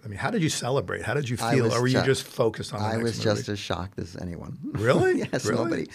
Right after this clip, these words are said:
Speaker 2: We, we, you know, we, we ho-, we hoped that it would be, you know, a successful movie 'cause it was, you know, 'cause of its auspices. But
Speaker 1: Right.
Speaker 2: n-, we had no idea that it would be as big as it was, and the fact that it opened big and then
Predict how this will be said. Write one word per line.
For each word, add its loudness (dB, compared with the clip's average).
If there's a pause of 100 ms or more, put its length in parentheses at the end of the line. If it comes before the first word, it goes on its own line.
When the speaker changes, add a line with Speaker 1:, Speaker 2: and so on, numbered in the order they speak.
(200)
Speaker 2:
We, -6
we, 0
you 2
know, -2
we, 2
we 4
ho-, -2
we 0
hoped -2
that -6
it -10
would -10
be, -12
you -8
know, -6
a -10
successful -10
movie -2
'cause -8
it -10
was, -12
you -10
know, -10
'cause -10
of -12
its -14
auspices. -12
But -6 (100)
Speaker 1:
Right. -8 (380)
Speaker 2:
n-, -6
we -4
had -4
no 4
idea -6 (100)
that -4
it -8
would -10
be -12 (100)
as -12
big -8
as -10
it -12
was, -10
and -6
the -4
fact -8 (120)
that -8
it -12
opened -8
big -8
and -8
then -8